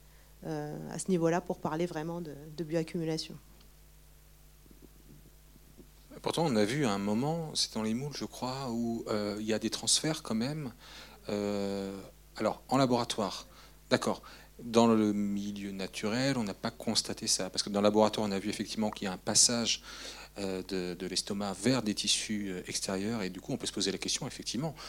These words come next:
Speaker 2: quand on voit, euh, que certains peuvent in-, induire, euh, des, des tumeurs, et nous, si on mange ça, qu'est-ce qui peut nous arriver ? Ben, c'est ce qu'on a vu sur des poissons,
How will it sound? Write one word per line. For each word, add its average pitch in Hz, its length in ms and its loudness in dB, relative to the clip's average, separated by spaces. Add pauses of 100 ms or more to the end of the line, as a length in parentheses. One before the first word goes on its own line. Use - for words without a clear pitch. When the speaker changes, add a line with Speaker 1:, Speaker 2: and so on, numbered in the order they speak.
(220)
Speaker 2:
quand 101 100 -2
on 98 100 -4
voit, 107 520 2
euh, 90 320 -4
que - 160 -10
certains 104 720 -4
peuvent 101 280 -4
in-, 98 320 -6
induire, 101 460 -4
euh, 90 160 -4
des, 92 240 -8 (280)
des - 80 -4
tumeurs, 147 540 2 (640)
et 101 180 0
nous, 117 180 2
si - 140 2
on 98 60 0
mange 98 200 0
ça, - 120 0
qu'est-ce - 160 -4
qui - 80 -10
peut - 140 -8
nous 98 180 -10
arriver ? 98 420 -4
Ben, - 100 -6
c'est - 100 0
ce - 60 0
qu'on 113 80 2
a 104 40 6
vu 104 80 4
sur 95 140 2
des 87 60 2
poissons, 120 300 0